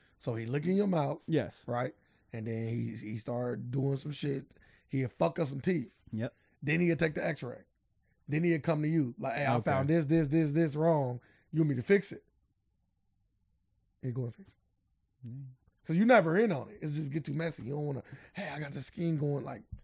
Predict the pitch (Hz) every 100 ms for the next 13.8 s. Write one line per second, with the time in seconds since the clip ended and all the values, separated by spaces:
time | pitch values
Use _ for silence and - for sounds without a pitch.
0 | - - _ - - 165 156 185 180 -
1 | 170 196 202 208 170 180 175 175 156 143
2 | 165 117 - - - - _ _ _ -
3 | 131 123 156 135 139 139 143 135 135 151
4 | 151 147 147 147 147 147 185 165 - _
5 | _ _ - 143 127 139 135 131 156 143
6 | 156 190 208 135 113 104 160 143 98 _
7 | _ _ _ _ _ _ _ _ _ _
8 | _ _ _ _ _ _ _ _ _ _
9 | - 104 101 98 95 98 95 92 92 95
10 | 92 87 92 190 185 - 226 190 165 135
11 | - - 170 180 165 151 160 160 139 135
12 | 151 131 127 127 120 127 - 113 107 107
13 | 104 _ - 107 120 117 104 101